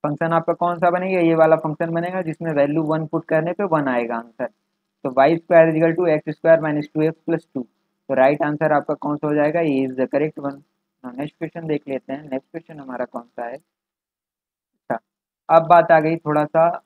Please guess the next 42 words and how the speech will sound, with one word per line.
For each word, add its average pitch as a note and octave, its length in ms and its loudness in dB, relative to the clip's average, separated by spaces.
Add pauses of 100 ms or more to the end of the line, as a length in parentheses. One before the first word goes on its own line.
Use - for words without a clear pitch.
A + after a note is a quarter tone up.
(200)
अ, C#3+ 100 -6 (2750)
अब D3 120 -2
हम E3 140 -2
बात D#3 280 2
कर E3+ 80 0
लेते D3 300 -2
हैं D3 400 -4 (160)
linear E3+ 420 -2
differential D#3+ 580 -2
equation C3+ 400 -6
के A#2+ 140 -10
बारे A#2+ 260 -4
में। A#2 160 -20 (360)
तो D3 40 -6
थोड़ा C3+ 240 -2
सा C3 120 -8
ऊपर C#3 220 -4
करते D3 280 -6
हैं E3+ 60 -4
और D#3+ 180 -4
linear C3+ 340 -4
differential C3+ 580 -8
equation B2+ 360 -16
के B2+ 100 -16
बारे A#2+ 220 -6
में B2 160 -16
थोड़ा B2 120 -6
सा B2 140 -10
आपको C3+ 220 -12
बता C3 260 -4
दें, D#3+ 140 -12 (560)
क्योंकि D#3 260 -2
इससे E3 260 -2
एक D#3 80 -6
question D#3+ 280 -6
जरूर C3 300 0
आता A#2+ 200 0
है B2+ 80 0
linear C3 320 -4
differential। C3 440 -6
अगर D3+ 240 4
वो D#3+ 360 2